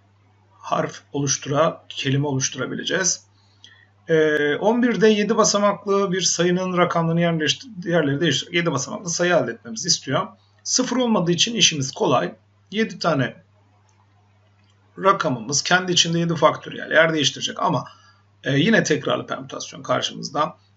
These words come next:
İki tane üçümüz var. İki tane üç için iki faktöriyel, üç tane dört için de üç faktöriyel paydaya düşmek zorundayız. Yine bunları da hesaplarsak şunu üç faktöriyel olarak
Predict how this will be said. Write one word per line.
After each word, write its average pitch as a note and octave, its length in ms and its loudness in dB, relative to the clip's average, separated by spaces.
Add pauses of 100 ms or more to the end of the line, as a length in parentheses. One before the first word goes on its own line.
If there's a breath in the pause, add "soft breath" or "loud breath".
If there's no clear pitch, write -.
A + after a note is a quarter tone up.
İki E3+ 200 -6
tane F3+ 240 2
üçümüz F3 420 -2
var. F3+ 240 4 (140)
İki - 180 -10
tane F3 240 2
üç E3+ 160 -4
için D#3+ 200 -2
iki C3+ 180 -10
faktöriyel, C3+ 720 -6
üç G3+ 240 -2
tane D#3 300 0
dört D3 240 0
için A#2 280 -4
de D#3 240 -4 (500 soft breath)
üç E3+ 220 0
faktöriyel B2+ 840 0 (120)
paydaya C3 720 0
düşmek C3+ 400 0
zorundayız. A#2 800 -6 (340 soft breath)
Yine D#3 240 -2
bunları C3+ 340 -2
da - 320 -2 (300)
hesaplarsak C3 840 -4
şunu B2+ 300 -8
üç C3+ 180 -8
faktöriyel B2+ 580 -8
olarak G#2+ 420 -12